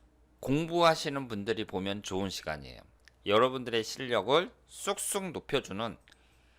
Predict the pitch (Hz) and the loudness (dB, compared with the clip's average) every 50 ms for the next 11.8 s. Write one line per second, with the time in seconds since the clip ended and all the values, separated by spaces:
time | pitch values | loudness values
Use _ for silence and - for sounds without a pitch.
0 | _ _ _ _ _ - - - - - 160 165 165 165 - - 165 170 165 160 | _ _ _ _ _ -20 -16 -6 2 4 6 8 6 6 4 0 0 2 2 2
1 | 156 139 - - _ _ _ _ _ _ _ _ _ _ _ _ - - - 120 | 0 -2 -4 -10 _ _ _ _ _ _ _ _ _ _ _ _ -12 -8 -4 -4
2 | 120 113 - 127 113 - - - 123 123 117 110 104 92 90 82 87 92 - - | -4 -2 -2 -2 -2 -2 -4 0 2 4 4 4 2 -2 -2 -2 -4 -8 -8 -8
3 | 131 123 113 110 101 95 82 82 - - 82 78 73 80 76 73 - - - 60 | -6 -4 -2 -2 -2 -2 -4 -4 -6 -8 -14 -12 -12 -12 -12 -12 -12 -14 -16 -18
4 | - - - _ - _ _ _ _ _ _ - _ - - - - _ _ _ | -20 -20 -20 _ -20 _ _ _ _ _ _ -20 _ -20 -20 -20 -20 _ _ _
5 | _ _ _ _ _ _ _ _ _ _ - 339 - - - 175 180 170 180 170 | _ _ _ _ _ _ _ _ _ _ -20 -20 -10 0 4 4 4 4 4 0
6 | 135 117 120 123 139 143 135 - 147 135 131 123 113 113 107 107 117 127 107 87 | 0 -2 2 4 6 4 6 4 0 -4 -4 -4 -4 -4 -4 -4 -4 -4 -2 0
7 | 78 87 98 113 120 110 90 82 85 82 80 78 110 127 104 78 - - - _ | 0 0 0 -2 -2 -4 -4 -4 -6 -6 -2 2 2 2 2 0 -4 -12 -20 _
8 | _ - - - _ - - _ _ _ - 110 113 - - 170 147 151 160 151 | _ -20 -20 -20 _ -20 -20 _ _ _ -8 -8 -8 -6 -6 -4 0 4 4 4
9 | 139 113 107 92 107 127 135 120 87 - - _ _ _ _ _ _ _ _ _ | 4 4 0 -2 2 2 2 2 2 -2 -10 _ _ _ _ _ _ _ _ _
10 | _ _ _ _ _ _ _ - - - 180 180 - 165 160 143 101 95 95 120 | _ _ _ _ _ _ _ -4 4 6 6 6 4 2 0 2 0 2 2 0
11 | 123 120 117 110 90 87 - - - 123 123 107 78 - - | 0 0 0 -2 -4 -6 -8 -4 0 2 2 2 2 -2 -6